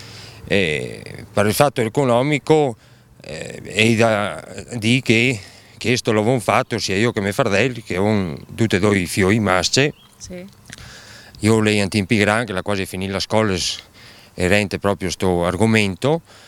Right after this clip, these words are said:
Speaker 1: eh, quindi la fo-, la forza l'aumenta e molto probabilmente aumenterò anche la, la condizione s-, del lavoro qua, ecco.
Speaker 2: E le prospettive per il futuro, eh, avevo intenzione di fare c'è per il futuro?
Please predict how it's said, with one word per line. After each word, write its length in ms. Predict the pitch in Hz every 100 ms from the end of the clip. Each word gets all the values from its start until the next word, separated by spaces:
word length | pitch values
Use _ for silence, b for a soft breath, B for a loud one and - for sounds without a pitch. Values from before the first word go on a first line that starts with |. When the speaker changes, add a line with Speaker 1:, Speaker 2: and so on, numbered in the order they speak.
| b b -
Speaker 1:
eh, 340 | 95 95 92
quindi 300 | 85 107 101
la 160 | 92 92
fo-, 280 | - 92 87
la 100 | 95
forza 380 | - 104 101 90
l'aumenta 680 | 117 127 101 135 - 165 113
e 600 | 98 110 110 90 82 -
molto 240 | - 92 98
probabilmente 540 | 123 147 98 113 127
aumenterò 600 | 95 90 87 107 92 107
anche 880 | 95 92 90 117 101 87 82 78 76 B B B B
la, 220 | - 71 82
la 120 | 82
condizione 960 | 92 98 117 - 92 101 110 104 90
s-, 340 | 80 - - B B -
del 400 | 82 85 87 82
lavoro 440 | 85 85 107 95
qua, 300 | 80 135 139
ecco. 380 | 90 107 - 71
Speaker 2:
E 180 | 139 254
le 120 | 262
prospettive 560 | - 320 - 294 320 339
per 120 | 254 233
il 60 |
futuro, 840 | - 226 - 214 214 240 277 320 339
eh, 640 | 226 214 208 208 202 196 196
avevo 240 | 202 254
intenzione 560 | 247 214 196 240 247 247
di 100 | 196
fare 220 | - 190
c'è 240 | - 160 147
per 160 | 156
il 60 | 165
futuro? 500 | - - 151 143